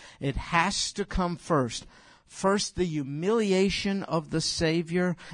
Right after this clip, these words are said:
and then the exaltation of the Savior. And by the way, so too with you and me.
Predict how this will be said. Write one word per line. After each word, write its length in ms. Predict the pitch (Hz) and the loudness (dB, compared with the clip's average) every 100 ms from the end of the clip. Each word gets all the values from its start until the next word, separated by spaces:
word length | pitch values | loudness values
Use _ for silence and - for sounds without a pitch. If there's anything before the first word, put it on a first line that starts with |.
| - | -6
and 220 | 147 131 | -4 -2
then 220 | 147 165 | 0 0
the 160 | 151 147 | 2 2
exaltation 1080 | 156 170 147 131 117 110 139 123 - 123 113 | 2 0 -2 0 -2 0 0 0 -4 -6 -6
of 100 | 104 | -6
the 140 | 120 | -8
Savior. 520 | - 143 117 110 117 | -4 -2 -2 -2 -4
And 240 | 104 117 104 | -4 -6 0
by 320 | 135 165 175 | 2 4 2
the 140 | 170 | 2
way, 460 | 143 131 139 151 139 - _ | 2 2 2 2 -2 -8 _
so 420 | - - 147 156 | -10 0 4 4
too 320 | 151 - 135 135 | 4 2 2 2
with 300 | 131 131 120 | 0 -4 -4
you 180 | 117 | -4
and 180 | 123 147 | -4 -4
me. 540 | 175 208 160 117 120 | -4 -2 -2 -4 -6